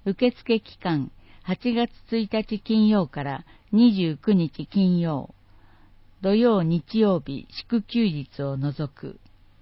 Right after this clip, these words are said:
対象、児童扶養手当を受けている人、所得制限のために手当が支給停止となっている人。申し込み問い合わ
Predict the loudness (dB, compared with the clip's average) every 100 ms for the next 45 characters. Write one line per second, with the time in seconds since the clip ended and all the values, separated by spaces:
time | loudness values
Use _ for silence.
0 | _ -20 -20 -12 -4 -2 -2 0 0 0
1 | -4 -12 -20 _ -20 -20 -20 -12 -4 2
2 | 4 4 2 2 4 2 0 0 0 -2
3 | -2 -2 0 -2 -2 -6 -4 -4 -6 -10
4 | -12 -12 -16 -20 -20 -20 _ -8 -4 2
5 | 0 0 0 2 4 2 2 0 -2 0
6 | 0 0 -2 -6 -6 -2 -2 -2 -4 -4
7 | -6 -8 -2 0 0 2 0 0 0 2
8 | 2 -2 -6 -6 -6 -8 -10 -14 -14 -16
9 | _ -20 _ _ -20 -20 -20 -20 -20 -14
10 | 0 4 4 2 2 4 4 2 2 2
11 | 0